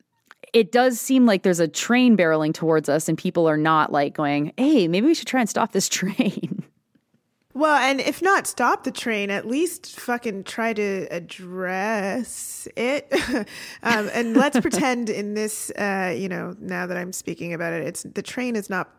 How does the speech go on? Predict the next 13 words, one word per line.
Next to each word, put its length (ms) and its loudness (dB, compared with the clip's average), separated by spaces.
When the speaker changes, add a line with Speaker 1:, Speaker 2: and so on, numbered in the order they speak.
Speaker 2:
po-, 120 -14
Poili-, 380 -2
<laughs> 220 -8
I, 140 -4
I 80 0
find 320 0
it 80 0
very 280 -2
difficult 380 -6
not 200 -8
to 60 -14
say 160 -6
Poilievre. 680 -8